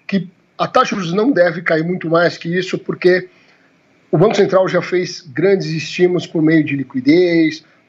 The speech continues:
por meio de diversas medidas adotadas, então começa a ficar um pouco estreito, né, o limite que ele tem pra redução de taxa de juros. E até porque a eficiência de uma queda,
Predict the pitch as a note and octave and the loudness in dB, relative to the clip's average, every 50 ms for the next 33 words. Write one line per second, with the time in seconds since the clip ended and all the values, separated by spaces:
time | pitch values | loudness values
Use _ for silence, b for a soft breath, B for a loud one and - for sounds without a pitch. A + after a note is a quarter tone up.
0 | _ - D#3+ D3+ D#3 E3+ F3 F3 C#3+ D#3+ D3+ C#3+ C3 - C3+ E3 F#3+ F#3 - D#3+ | _ -2 0 2 4 4 4 2 2 0 -2 -4 -4 -2 0 0 0 0 -2 -4
1 | C3+ E3 D#3+ C#3+ B2 C3+ E3+ E3 E3+ D#3 C3 D3+ C#3+ C#3 C3 C3 - - E3+ F3+ | -2 -2 -2 -4 -4 -4 -4 -2 0 0 2 0 0 -2 -4 -6 -2 0 2 2
2 | F3+ F3+ F#3 F3+ F3 - b b b b b b b _ _ - E3 F3+ F#3 - | 2 0 -2 -6 -8 -10 b b b b b b b _ _ -2 -2 0 0 2
3 | D#3+ E3+ F3 E3+ - F#3+ - - - F3 E3+ E3 - F#3 F3 F3 - G3 F#3 F3 | 2 2 2 2 -2 -4 -4 -2 0 0 0 0 -2 -4 -4 -4 -4 -6 -6 -6
4 | B B B B B - F3+ - - - - - G3 A3 A#3 A3+ A3 A3 A3 - | B B B B B -8 -6 -6 -6 -4 -2 2 2 4 4 2 0 -2 -4 -6
5 | A#3 A#3 - - _ - D#3 E3 F3+ G3+ G#3 - F#3 E3+ E3+ F3+ F#3+ F#3+ F#3+ - | -8 -8 -8 -12 _ -2 0 2 2 2 2 0 -2 -2 -2 -2 -4 -4 -6 -4
6 | - F3 E3 D3 - E3+ F3 F3 F#3 F3 D#3 D#3 D#3 D3+ - - F3 E3 E3+ F3 | -2 -2 -2 -2 -2 -4 -4 -2 0 0 2 2 0 -2 -4 -4 -2 0 0 0
7 | F3 F3 D#3+ C#3 C#3 D3 C#3+ - D#3+ D3+ D#3 D3 - D#3 C#3+ D3 D#3+ C#3 C3+ B2 | -2 -6 -10 -12 -14 -14 -6 -2 0 0 0 0 -2 -4 -4 -4 -4 -4 -4 -4
8 | B2+ B2+ B2 C3 B2+ E3 F#3 F#3 - B3 A#3+ - G3 F3 - A3+ A#3 - - F#3+ | -4 -4 -4 -2 0 0 0 2 0 -2 -2 -2 -6 -6 -4 -4 -4 -4 -4 -4
9 | - - - G3+ G3 - G3 F3+ F3 F3+ D3 - - - D#3+ E3+ E3 D3+ C#3 B | -4 -2 -2 -2 -2 -2 -4 0 0 0 0 0 0 0 0 0 0 -2 -6 B